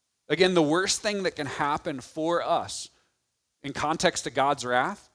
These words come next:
is to get as much of the good things as we want in life. That's actually bad news for us. If we get fully what our heart over desires, it's a painful path,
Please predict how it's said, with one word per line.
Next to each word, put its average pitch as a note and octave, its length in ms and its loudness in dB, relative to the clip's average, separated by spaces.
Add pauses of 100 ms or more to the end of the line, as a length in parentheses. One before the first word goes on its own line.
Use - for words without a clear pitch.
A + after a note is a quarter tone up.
(1600)
is D3 180 0
to D3+ 120 -2
get D#3 460 0 (300)
as A#2+ 220 -4
much C#3 340 -2
of C3 120 -4
the C3+ 80 -4
good C3+ 240 -4
things A#2 320 -8
as G#2 120 -10
we G#2 120 -8
want G#2 240 -8
in F#2+ 40 -18
life. F2 360 -20 (680)
That's A#2 220 -2
actually A2+ 260 -2
bad G2+ 240 -6
news G#2 180 -10
for - 220 -16
us. - 220 -20 (1600)
If C#3+ 160 -2
we E3+ 160 -2
get D3+ 520 2 (680)
fully C#3+ 440 2
what B2+ 200 0
our B2 160 2
heart C3+ 260 0
over C3 260 -4
desires, A#2 720 0 (720)
it's - 140 -2
a A2+ 40 -2
painful C3+ 500 -6
path, A2 500 -10